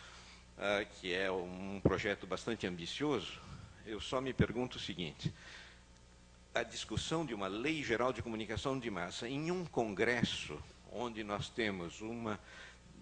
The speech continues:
gran-, um grande número de representantes da radiodifusão, a gente sabe que um grande número de congressistas, ah, tem, ah, estações de rádio, de televisão, et cetera, et cetera,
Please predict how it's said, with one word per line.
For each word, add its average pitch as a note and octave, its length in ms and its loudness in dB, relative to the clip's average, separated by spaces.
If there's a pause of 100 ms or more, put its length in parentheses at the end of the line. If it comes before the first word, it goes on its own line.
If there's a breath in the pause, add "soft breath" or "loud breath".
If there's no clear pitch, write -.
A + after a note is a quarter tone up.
(280)
gran-, D3+ 440 6
um B2 120 4
grande E3+ 340 4
número D3 320 2
de A2+ 160 2
representantes G#2+ 1080 2
da G2+ 160 0
radiodifusão, G2 1080 -4
a D2+ 40 -8
gente D#2+ 220 -8
sabe F#2+ 320 -6
que - 120 -12
um E2 60 -10
grande G#2+ 320 -2
número F#2+ 320 0
de D#2 100 -4
congressistas, F2 1000 -4 (500 loud breath)
ah, F2+ 320 -2
tem, F2+ 400 -6
ah, D2+ 200 -6 (300)
estações D2+ 380 -6
de C#2 80 -12
rádio, G2+ 640 -2
de C#2+ 220 -8
televisão, D2 500 -4
et - 100 -10
cetera, D#2+ 280 -6
et G2 60 -6
cetera, C#3 300 0